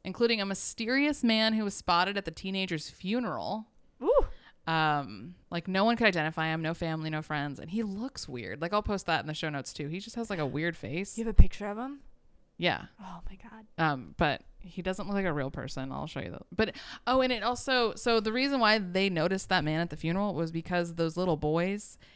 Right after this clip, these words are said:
Speaker 1: even though they couldn't give a description, they still, like, tried, and that's why they came up with, like, some weird deformed looking face. But then there was a man at the funeral that looked like that. So that's why authorities were like, "Oh, the fuck?" Like, maybe those boys actually did see him.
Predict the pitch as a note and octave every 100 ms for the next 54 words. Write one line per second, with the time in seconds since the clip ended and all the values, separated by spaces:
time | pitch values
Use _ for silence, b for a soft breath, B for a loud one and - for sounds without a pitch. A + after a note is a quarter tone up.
0 | b G3+ A3 F#3+ F3+ A#3 G3 F#3+ E3+ D#3
1 | - F#3 - G3 D3+ - F#3 D#3+ - -
2 | D3+ D#3+ F#3 A3+ - F3 F3 - F#3+ F3+
3 | E3+ E3+ b b b - G3+ A3 B3 A3+
4 | F#3+ F3+ G3 F3+ E3 F#3 F#3 E3 E3 E3
5 | F3+ F3 D#3 C#3+ A#2 F#3+ - - B B
6 | B C#4 C#4 C4+ C#4+ C4+ A#3 A3 G3+ B3
7 | A#3+ G#3 A3 B3 A#3 G3+ F#3+ A3+ C4 -
8 | - G#3 F#3 D#3+ C3 B2+ - _ _ _
9 | _ _ _ G3 G3+ A3+ G#3+ G3 A3 G#3+
10 | G3 F#3 - C4+ D#4+ E4 D#4+ F#4 F4+ A#3+
11 | G3+ G#3 A#3 A3+ G3 G3+ G3+ F3+ - G3
12 | F#3 E3+ A3+ - A3 D#4 C3 - F#3